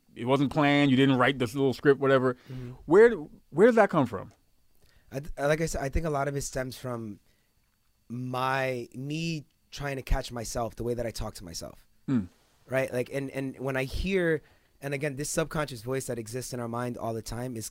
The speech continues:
Speaker 2: con-, constantly communicating to us. And when I started hearing it, and actually it's, it, it sounded, it started to sound so loud in my mind that I,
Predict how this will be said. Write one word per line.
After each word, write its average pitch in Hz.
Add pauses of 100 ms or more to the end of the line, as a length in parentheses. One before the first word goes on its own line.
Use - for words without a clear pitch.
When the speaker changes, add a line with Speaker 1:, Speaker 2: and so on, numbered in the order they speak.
Speaker 2:
con-, 135
constantly 165
communicating 113
to 92
us. 73 (360)
And 131
when 135
I 147
started 139
hearing 156
it, 123
and 127
actually 139 (260)
it's, 139
it, 156 (540)
it 143
sounded, 190
it 147
started 180
to 196
sound 165
so 147
loud 131 (100)
in 139
my 131
mind 131
that 127
I, 120